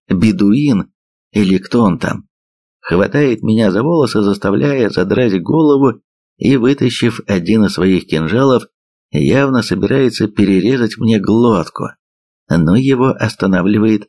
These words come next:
недовольный возглас Юзбаши.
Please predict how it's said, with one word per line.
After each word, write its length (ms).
недовольный 640
возглас 540
Юзбаши. 720